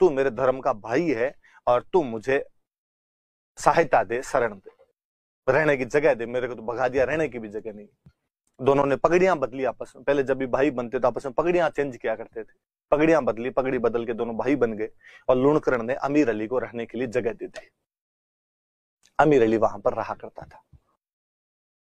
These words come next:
कई दिन हो गए अमीर अली को वहां पर रहते हुए, सहपरिवार वहां पर रहता था। तो एक दिन अमीर अली ने लूणकरण को कहा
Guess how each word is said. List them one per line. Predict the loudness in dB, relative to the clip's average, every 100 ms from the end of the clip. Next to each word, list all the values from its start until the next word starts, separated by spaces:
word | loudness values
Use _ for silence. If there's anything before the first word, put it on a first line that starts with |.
| _ 4
कई | 6
दिन | 6 6
हो | 6
गए | 6
अमीर | 6 6
अली | 6 4
को |
वहां | 4 2
पर | 2 0
रहते | 2 0
हुए, | 0
सहपरिवार | 2 2 2 2 2
वहां | 2 -2 -2
पर | -4
रहता | -4 -4 -8
था। | -8 -20 _ _ _ 0
तो |
एक | 2 4
दिन | 2
अमीर | 4 4 4
अली | 2 0
ने | -4 -10 _ _ _ _ _ _ 0
लूणकरण | 2 2 0 -2
को | -4
कहा | -8 -8 -10